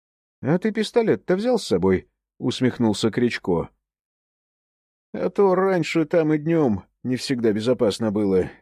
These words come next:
Не думаю, что и сейчас сильно всё изменилось. «У меня ружьё под пальто», — ехидно заметил Гуров.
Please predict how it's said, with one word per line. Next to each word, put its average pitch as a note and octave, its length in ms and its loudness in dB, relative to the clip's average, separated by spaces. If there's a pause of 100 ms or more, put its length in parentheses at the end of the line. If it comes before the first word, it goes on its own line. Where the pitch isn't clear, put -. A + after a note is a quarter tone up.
(120)
Не C3+ 200 -10
думаю, C3+ 340 2
что C3 200 -2
и B2+ 60 0
сейчас C#3 480 -4
сильно G#2+ 440 -4
всё G2+ 220 -4
изменилось. F#2 640 -4 (1000)
«У - 100 -14
меня F#2+ 260 0
ружьё G#2 580 0 (260)
под F#2 160 -4
пальто», — D#2 560 -6 (340)
ехидно G#2+ 640 -2
заметил F#2 480 -2
Гуров. D#2 480 -8